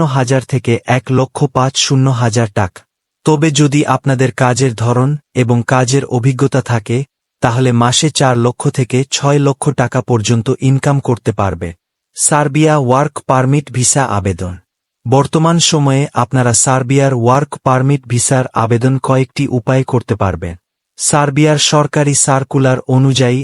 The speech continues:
আপনারা অনলাইনে খুব সহজে ভিসার জন্য আবেদন করতে পারবেন। এছাড়াও কোনো এজেন্সির সাথে আলাপ করেও ভিসার জন্য আবেদন করতে পারবেন। সেক্ষেত্রে সব মিলিয়ে আপনাদের ভিসা খরচ অনেক বেশি পড়বে।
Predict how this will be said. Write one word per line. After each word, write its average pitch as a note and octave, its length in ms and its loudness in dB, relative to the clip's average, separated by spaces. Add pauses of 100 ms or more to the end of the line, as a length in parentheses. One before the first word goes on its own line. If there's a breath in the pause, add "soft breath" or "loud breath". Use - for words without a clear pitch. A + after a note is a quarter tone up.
আপনারা A#2 460 0
অনলাইনে C#3+ 540 2 (100)
খুব F3 240 0
সহজে C#3+ 460 0
ভিসার A#2 380 0
জন্য A#2 260 2 (160)
আবেদন A2+ 420 0
করতে A#2 340 -2
পারবেন। F2 400 -4 (460)
এছাড়াও E3+ 500 2
কোনো D3+ 340 0
এজেন্সির C#3 580 2
সাথে C3+ 300 -2
আলাপ A#2+ 340 0
করেও A#2+ 340 2
ভিসার B2+ 400 0
জন্য A2+ 260 2 (180)
আবেদন A#2+ 420 0
করতে B2+ 320 -2
পারবেন। G#2+ 400 0 (180)
সেক্ষেত্রে - 600 -2
সব E3 320 0
মিলিয়ে C3+ 380 2 (100)
আপনাদের A2+ 440 0
ভিসা A#2+ 320 0
খরচ C#3+ 380 0 (140)
অনেক C3+ 340 2
বেশি A2+ 320 0
পড়বে। G2+ 320 -2